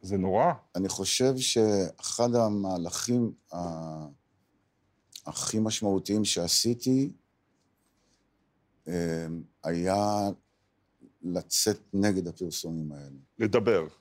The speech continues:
Speaker 2: כי אני אגיד לך את האמת, אמנם אני שחקן ואני מופיע, אבל בטבע שלי,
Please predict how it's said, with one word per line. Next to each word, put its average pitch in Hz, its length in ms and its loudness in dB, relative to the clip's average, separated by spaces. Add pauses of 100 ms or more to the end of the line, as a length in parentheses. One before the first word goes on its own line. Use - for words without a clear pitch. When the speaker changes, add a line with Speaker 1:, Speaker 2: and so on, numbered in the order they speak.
(260)
Speaker 2:
כי 117 380 2
אני 107 140 0
אגיד 123 140 2
לך 123 120 -4
את 113 120 -8
האמת, 104 480 0
אמנם 104 280 -2
אני 104 100 -2
שחקן 104 800 -2
ואני 87 200 -6
מופיע, 90 720 -2 (200)
אבל 82 140 -8
בטבע 117 500 0
שלי, 85 500 -4